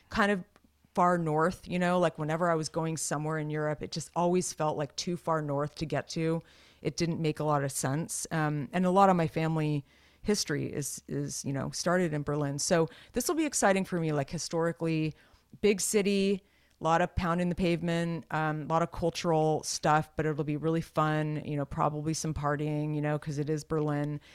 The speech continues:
And then we're gonna go to Paris for, I don't know, like, it'll be about two weeks, but, um, we'll probably do some kind of jaunt to the Loire Valley or the beach or something. And then if I'm not totally wiped out, which I'm sure I will be,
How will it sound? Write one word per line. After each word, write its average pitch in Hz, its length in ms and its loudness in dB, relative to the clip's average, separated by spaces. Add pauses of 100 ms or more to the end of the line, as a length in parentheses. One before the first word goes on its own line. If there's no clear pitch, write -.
(280)
And 190 180 4
then 190 180 6
we're 185 120 4
gonna 180 180 4
go 170 240 6
to 160 160 4
Paris 190 540 2
for, 165 340 2 (500)
I - 40 4
don't 403 160 2
know, 240 180 6
like, 202 240 6
it'll 226 160 6
be 285 120 0
about 247 300 4
two - 220 -4
weeks, 262 440 -2
but, 180 460 4
um, 156 480 -2
we'll 185 160 0
probably 208 480 2
do 175 220 0
some 180 260 -2
kind 180 180 -2
of 151 120 -2
jaunt 151 440 0 (120)
to - 120 -10
the 156 140 -2
Loire 151 380 2
Valley 151 560 4
or 151 240 -2
the 143 120 -6
beach 143 300 -4
or 147 60 -6
something. 143 560 -4 (540)
And 185 140 4
then 180 80 4
if 180 140 2
I'm 180 180 4
not 180 440 4
totally 185 400 4
wiped 151 340 6
out, 139 460 4
which 156 180 -6
I'm 147 100 -2
sure 147 220 0
I 131 80 2
will 135 220 2
be, 131 280 0